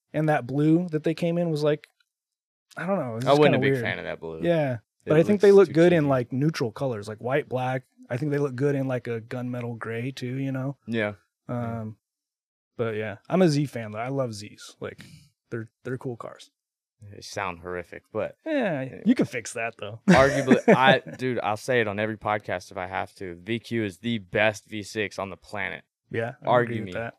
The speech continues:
Speaker 2: I dare you.
Speaker 1: They're solid.
Speaker 2: They sound like shit, but every V six does.
Speaker 1: Yeah, that's true. They're solid.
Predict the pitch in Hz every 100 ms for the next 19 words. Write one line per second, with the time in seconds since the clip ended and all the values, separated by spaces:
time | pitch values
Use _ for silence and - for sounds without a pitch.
0 | - 98 98 113 110 95 87 _ _ -
1 | 120 110 113 117 123 113 _ - 110 -
2 | 131 127 117 - 147 135 - 107 107 123
3 | 127 120 110 123 120 117 107 107 95 87
4 | - _ _ _ _ _ _ 117 104 -
5 | - 110 - 107 _ _ _ _ 110 98
6 | - - 104